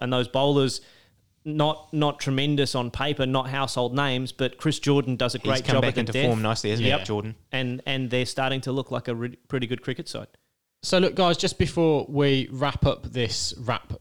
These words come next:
Speaker 3: show, we've got the Mumbai Indians, as we said, at the top of the table, played just ten games. So,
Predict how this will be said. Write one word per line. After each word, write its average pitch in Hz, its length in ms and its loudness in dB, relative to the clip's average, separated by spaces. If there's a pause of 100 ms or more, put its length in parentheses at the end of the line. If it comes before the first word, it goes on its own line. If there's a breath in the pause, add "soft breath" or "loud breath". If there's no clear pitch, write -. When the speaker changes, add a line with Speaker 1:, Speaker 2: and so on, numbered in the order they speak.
(100)
Speaker 3:
show, 117 380 0
we've 147 140 0
got 151 140 0
the 143 60 4
Mumbai 165 280 4
Indians, 135 300 4
as 120 100 -2
we 117 80 0
said, 123 220 0
at 92 80 -2
the 120 60 -2
top - 260 0
of 123 60 2
the 113 60 2
table, 113 380 0
played 135 400 -2
just - 220 -6
ten 113 360 -4 (120)
games. 113 400 -4
So, 110 260 -2